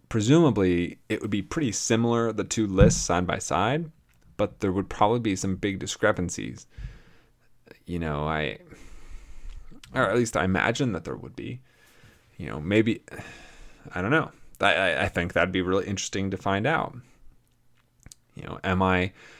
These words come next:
typically overrating movies with so-and-so in them because I like them so much, and underrating movies with such and such in, in them because I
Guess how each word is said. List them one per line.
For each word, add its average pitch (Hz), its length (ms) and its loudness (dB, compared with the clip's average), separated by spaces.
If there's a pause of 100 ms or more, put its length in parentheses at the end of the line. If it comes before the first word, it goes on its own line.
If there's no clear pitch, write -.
(680)
typically 104 560 2
overrating 98 640 8
movies 104 540 4 (120)
with 101 560 0
so-and-so 92 720 6
in 120 180 2
them 165 340 2 (160)
because - 320 2
I 90 80 -2
like 85 300 0
them 120 160 2
so 127 160 2
much, 135 320 2 (340)
and 87 280 -2
underrating 104 540 6
movies 104 320 4
with - 300 0
such - 340 0
and 110 120 0
such 123 260 2
in, 123 240 0 (240)
in 110 140 0
them 143 340 0
because - 280 -4
I 73 240 -2